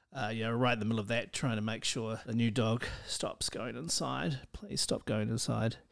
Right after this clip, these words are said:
But we should crack on 'cause there's quite a lot, uh, happening around at the moment. Let's start off locally. W-, Alice, what's been happening?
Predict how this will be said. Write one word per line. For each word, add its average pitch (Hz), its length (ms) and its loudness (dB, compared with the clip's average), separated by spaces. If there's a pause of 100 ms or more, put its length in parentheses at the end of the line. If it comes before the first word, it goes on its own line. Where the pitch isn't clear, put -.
(460)
But 143 60 -2
we 147 100 6
should 151 140 6
crack 165 240 10
on 135 200 10
'cause 127 160 4
there's 127 140 6
quite 175 440 8
a 143 100 6
lot, 139 540 8
uh, 123 180 4
happening 139 360 4
around 135 520 8
at 151 280 2
the 131 60 0
moment. 131 360 10
Let's 196 120 8
start 185 180 12
off 151 120 6
locally. 147 520 10
W-, 190 220 6
Alice, 170 240 8
what's 220 160 6
been 190 120 10
happening? 151 400 6